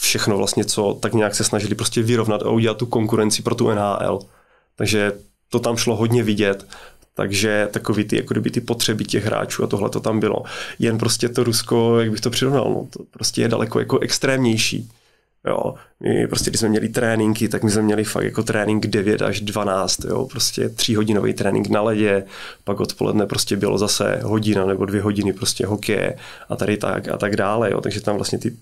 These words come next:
to trénování bylo fakt jako kdyby extrémní a ti Rusáci fakt jako jeli ještě v té době, nebo oni to jedou de facto i teďka, jo, hodně, furt ty, ty staré školy, ty trenérský, že prostě ten č-, ten, ten hráč by měl prostě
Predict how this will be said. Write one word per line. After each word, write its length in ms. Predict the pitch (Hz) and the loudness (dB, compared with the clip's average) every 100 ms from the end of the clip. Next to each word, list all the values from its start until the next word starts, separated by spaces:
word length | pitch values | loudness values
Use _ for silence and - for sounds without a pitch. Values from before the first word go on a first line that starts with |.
| - | -8
to 100 | - | -4
trénování 600 | 113 107 104 101 107 104 | 0 0 0 0 2 2
bylo 160 | 107 | 0
fakt 140 | 98 107 | 0 -2
jako 140 | - | 0
kdyby 220 | 107 143 | 0 0
extrémní 760 | 117 - - 107 101 98 98 95 - - _ - | -2 -2 0 0 2 4 4 2 -6 -20 _ -6
a 280 | 104 98 95 98 | -2 -2 -2 -2
ti 140 | 113 | -2
Rusáci 420 | 104 - 98 - | 0 0 0 0
fakt 200 | 117 107 | -2 0
jako 200 | 95 101 | 0 2
jeli 260 | 110 98 101 | 2 4 2
ještě 480 | 101 - 101 95 92 | 0 0 0 0 -2
v 280 | - - - - | -4 -10 -12 -4
té 160 | 104 | 0
době, 220 | 101 202 202 | 0 2 2
nebo 120 | 202 | 4
oni 140 | 202 | 2
to 120 | 196 | 2
jedou 260 | 95 95 - | 2 2 0
de 220 | - - | -6 -12
facto 300 | 113 - - - | -8 -8 -6 -8
i 80 | 117 | -6
teďka, 480 | 113 123 - - | -4 -4 -2 -2
jo, 180 | 87 - - - _ | -2 -6 -10 -20 _
hodně, 400 | 107 98 92 87 | -2 2 2 0
furt 220 | - 95 | -6 -6
ty, 100 | - 98 - | -2 -2 -4
ty 100 | - | -4
staré 280 | - 98 95 | -2 0 -2
školy, 300 | - 101 107 | -2 -2 -4
ty 100 | - | -4
trenérský, 640 | - 101 98 - - 104 - - - | -2 0 0 0 -2 -4 -6 -16 -8
že 140 | - 104 | -4 -2
prostě 640 | 104 - 110 104 104 101 - _ _ _ | -2 0 0 2 2 0 -4 _ _ _
ten 200 | 113 107 | -2 -2
č-, 340 | 110 - 110 | -2 -2 -2
ten, 260 | 104 107 101 | 0 0 0
ten 180 | 101 104 | 0 0
hráč 600 | 101 101 101 104 - - - 120 110 | 2 2 0 0 -2 -4 -8 -6 -4
by 180 | 101 104 | 0 2
měl 340 | 104 104 98 | 4 2 0
prostě 500 | 104 - - 107 - | -2 -2 0 0 -2